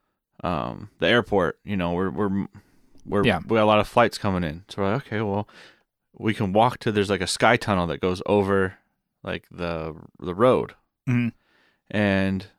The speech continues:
Speaker 1: oh, that's fine. It was, like, a quarter mile away. Negative forty-seven, the wind is blowing.
Speaker 2: It's,
Speaker 1: Wind is
Speaker 2: uh,
Speaker 1: a blowing.
Speaker 2: blowing.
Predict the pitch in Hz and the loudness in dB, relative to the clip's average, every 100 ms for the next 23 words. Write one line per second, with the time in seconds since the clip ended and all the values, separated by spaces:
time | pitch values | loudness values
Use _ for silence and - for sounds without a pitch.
0 | - - 196 - - - 120 113 127 127 | -8 -4 -2 -2 -2 0 2 2 2 0
1 | 95 - 107 104 95 85 69 62 - - | -4 -2 2 2 2 0 -2 -8 -12 -16
2 | _ _ _ _ _ _ _ _ _ _ | _ _ _ _ _ _ _ _ _ _
3 | _ _ - 101 120 - 123 113 - 98 | _ _ -4 0 0 2 2 2 2 2
4 | 98 95 95 113 117 104 104 104 95 60 | 0 -2 2 4 4 4 2 2 2 0
5 | 101 _ _ _ _ _ _ _ _ - | -8 _ _ _ _ _ _ _ _ -6
6 | 104 104 98 90 90 87 98 113 110 104 | -2 0 -2 -2 -6 -2 2 4 4 2
7 | 90 - | -2 -4